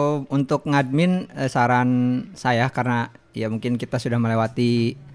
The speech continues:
masa perah perih yang belajar ya dari awal gitu. Lebih baik kita fokus ke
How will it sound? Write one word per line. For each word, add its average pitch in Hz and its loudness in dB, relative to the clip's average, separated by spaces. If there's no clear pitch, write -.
masa 120 -2
perah 135 0
perih 139 0
yang 127 0
belajar 123 4
ya 147 4
dari 120 2
awal 123 4
gitu. 117 0
Lebih 147 2
baik 165 4
kita 180 2
fokus 175 2
ke 147 4